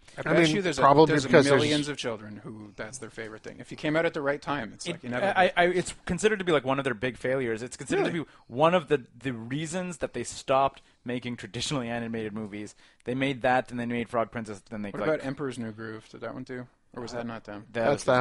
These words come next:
Speaker 2: them.
Speaker 3: and it's
Speaker 1: Yeah.
Speaker 3: good. I liked
Speaker 2: It's,
Speaker 3: it.
Speaker 2: it is good.
Speaker 3: Emperor's New Groove was very
Speaker 2: And
Speaker 3: funny.
Speaker 2: Lilo and Stitch isn't their big one. Atlantis was one, and Treasure Planet was the other one. Those are the ones that did it.
Speaker 3: Yeah, those are
Speaker 2: Did
Speaker 3: the,
Speaker 2: the
Speaker 3: yeah, but,
Speaker 2: ma-
Speaker 3: but, but Lilo and Stitch was considered to be the, like,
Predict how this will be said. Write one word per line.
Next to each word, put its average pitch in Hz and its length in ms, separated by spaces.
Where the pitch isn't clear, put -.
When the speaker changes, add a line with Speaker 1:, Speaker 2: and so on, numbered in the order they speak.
Speaker 2:
them. 120 100
Speaker 3:
and 113 120
it's 110 100
Speaker 1:
Yeah. 110 60
Speaker 3:
good. 95 120
I 98 100
liked 101 220
Speaker 2:
It's, 101 120
Speaker 3:
it. 107 100
Speaker 2:
it 143 160
is - 120
good. - 240
Speaker 3:
Emperor's 113 260
New 104 80
Groove 101 80
was 95 100
very 208 120
Speaker 2:
And 330 100
Speaker 3:
funny. 107 160
Speaker 2:
Lilo 254 240
and 135 80
Stitch - 240
isn't 120 180
their 117 100
big 120 300
one. - 200
Atlantis 143 520
was 131 120
one, 135 380
and 120 500
Treasure 131 280
Planet 123 480
was 123 120
the 127 100
other 127 160
one. 120 440
Those 135 200
are 120 40
the 110 80
ones 107 200
that 117 120
did 110 160
it. - 140
Speaker 3:
Yeah, 110 160
those 127 160
are 151 40
Speaker 2:
Did 139 60
Speaker 3:
the, 165 40
Speaker 2:
the 185 60
Speaker 3:
yeah, 175 60
but, 175 160
Speaker 2:
ma- 208 60
Speaker 3:
but, 202 80
but 165 120
Lilo 196 180
and 175 80
Stitch 185 140
was 151 100
considered 135 280
to 127 60
be 131 80
the, 117 120
like, 104 220